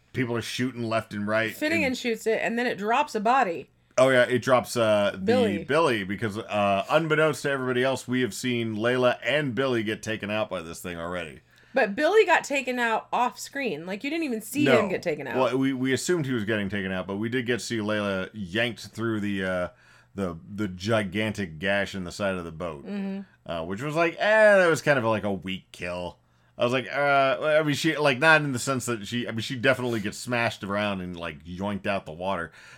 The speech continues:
Speaker 1: But I was just like, that, that sucks, 'cause that's a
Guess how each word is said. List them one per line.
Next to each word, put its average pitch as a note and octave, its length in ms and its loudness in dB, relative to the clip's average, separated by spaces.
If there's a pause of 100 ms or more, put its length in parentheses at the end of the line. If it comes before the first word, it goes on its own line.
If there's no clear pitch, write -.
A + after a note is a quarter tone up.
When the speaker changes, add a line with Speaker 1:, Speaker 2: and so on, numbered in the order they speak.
Speaker 1:
But A2+ 80 0
I B2+ 60 6
was B2+ 100 2
just B2+ 100 -6
like, C3+ 160 -6
that, E3+ 400 0
that B2 240 0
sucks, - 400 -10
'cause G2+ 140 -8
that's A2 200 -2
a F2+ 140 -6